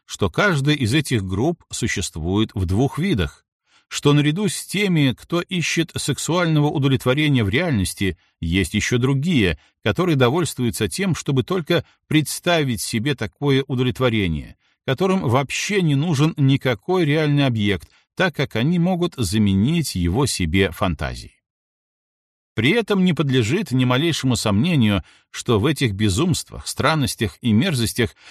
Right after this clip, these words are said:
действительно проявляется сексуальная деятельность этих людей. Не только они сами так понимают и чувствуют замещающие отношения, но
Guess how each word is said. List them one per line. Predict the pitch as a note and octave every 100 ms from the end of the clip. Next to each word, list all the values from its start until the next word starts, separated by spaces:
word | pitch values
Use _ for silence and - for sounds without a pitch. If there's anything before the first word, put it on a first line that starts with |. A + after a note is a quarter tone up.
| -
действительно | - B2 - - F2+ D3 - G3
проявляется | D3 C3 F2+ A#2+ F3+ D#3 E3
сексуальная | E3 - B2 A2 A#2 C#3
деятельность | G#2 F#2+ - A#2 - -
этих | F#2+ F#2+ -
людей. | D#2+ C2+ - _ _ _ _
Не | A2+ B2 B2
только | G3 A3 - C#3+
они | D3+ E3 D#3
сами | - D#3 A2+ F#2
так | F#2+ -
понимают | F#2+ F2+ F#2+ C#3+ C#3+ -
и | G2+
чувствуют | - D3 - A#2+ B2+ -
замещающие | F#2+ A2 G#2 - C3+ B2+ G#2+ - A2
отношения, | A2+ G#2 - C#2+ B1 A1+ A2+ -
но | C3 F#3